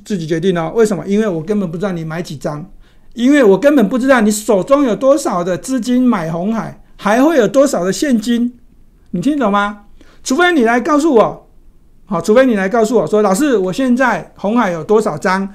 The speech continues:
我手上还有多少现金。”你直接来问我，要不然我怎么会知道？我怎么会知道？好不好？好，所以呢，在这地方，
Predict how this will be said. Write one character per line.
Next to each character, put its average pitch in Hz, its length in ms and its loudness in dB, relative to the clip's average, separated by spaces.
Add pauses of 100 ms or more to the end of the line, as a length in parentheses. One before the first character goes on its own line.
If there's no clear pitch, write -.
(140)
我 196 140 0
手 208 180 0
上 254 140 0
还 240 100 4
有 214 60 2
多 226 120 0
少 190 80 0
现 202 220 -2
金。” 202 280 -4
你 196 120 0
直 202 120 -6
接 269 120 0
来 233 160 0
问 294 140 2
我， 196 240 -2 (1400)
要 240 160 0
不 311 100 0
然 196 340 0
我 196 160 4
怎 254 140 2
么 156 120 -2
会 185 100 -2
知 180 140 -8
道？ 147 260 -8 (800)
我 196 240 6
怎 247 140 -2
么 175 60 -2
会 202 100 -2
知 180 120 -8
道？ 165 280 -8 (140)
好 - 140 -6
不 - 60 -2
好？ 180 300 -4
好， - 200 -16
所 214 220 0
以 240 80 2
呢， 208 300 2
在 214 160 0
这 214 100 0
地 208 140 2
方， 208 240 0